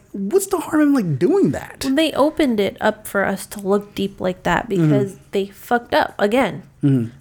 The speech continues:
Speaker 2: I, I, like, I, it wasn't as bad as the other movie. 'Cause the other one, I really hated every single fucking character except for one.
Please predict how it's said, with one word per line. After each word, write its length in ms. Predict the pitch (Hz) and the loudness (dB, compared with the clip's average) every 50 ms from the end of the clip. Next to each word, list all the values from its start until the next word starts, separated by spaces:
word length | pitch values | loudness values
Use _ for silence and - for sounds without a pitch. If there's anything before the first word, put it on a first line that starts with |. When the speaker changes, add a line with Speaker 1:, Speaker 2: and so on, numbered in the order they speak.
| _ - | _ -2
Speaker 2:
I, 160 | - 233 226 | -2 -2 0
I, 180 | - - 220 | 0 -2 -4
like, 240 | 220 226 254 247 - - | -2 -2 -2 -4 -4 -4
I, 180 | - - 233 - | -2 -2 -2 0
it 220 | - - 254 240 226 | 0 0 0 0 0
wasn't 480 | 220 220 240 262 294 269 294 311 285 - | 0 0 0 0 2 2 0 -2 0 0
as 200 | 262 254 220 202 | -2 -2 0 2
bad 180 | 220 226 220 | 2 2 2
as 160 | 220 220 208 202 | 2 0 -2 -2
the 140 | 208 - | -4 -2
other 200 | - 202 196 190 | -2 -2 -2 -2
movie. 520 | 190 190 185 170 - - - - - 208 - - | -4 -4 -4 -6 -6 -8 -10 -10 -10 -12 -14 -10
'Cause 160 | - - 220 196 | -4 -4 -2 -2
the 140 | 202 - | 0 -2
other 220 | - 247 240 277 277 | -2 -2 0 0 0
one, 220 | 285 294 302 294 | 0 0 0 0
I 80 | - - | -2 -2
really 340 | 208 190 196 220 226 226 226 | -2 -2 -2 0 0 0 0
hated 280 | 208 226 226 214 202 | -2 -2 -2 0 0
every 180 | 196 196 185 196 | 0 0 -2 -4
single 260 | 196 - 196 185 185 | -4 -4 -6 -6 -6
fucking 280 | 180 - 180 - 180 185 | -4 -6 -6 -6 -6 -4
character 360 | - 196 180 180 - - 185 | -2 -2 -2 -2 -2 -4 -6
except 280 | 185 - - 185 - | -6 -4 -6 -8 -8
for 120 | - 180 175 | -6 -8 -6
one. 460 | 175 180 185 165 135 107 95 143 180 | -4 -2 -2 0 0 -2 -4 -8 -12